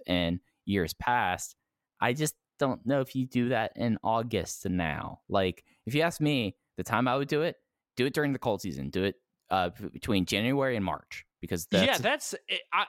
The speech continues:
Speaker 2: that's what I was just about to say. Sorry to cut you off there, but either kicking off the year with it, I think, would be interesting, or even post-Champion Gate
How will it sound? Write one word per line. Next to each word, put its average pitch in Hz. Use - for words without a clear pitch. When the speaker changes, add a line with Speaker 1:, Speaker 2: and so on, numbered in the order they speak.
Speaker 2:
that's 220
what 180
I 196
was 180
just 160
about 156
to -
say. 190
Sorry 196
to 170
cut 170
you 160
off 175
there, 156
but 143
either 190
kicking 262
off 240
the 165
year 170
with 202
it, 175
I 170
think, 180
would 165
be 156
interesting, 170
or 247
even 190
post-Champion 202
Gate 175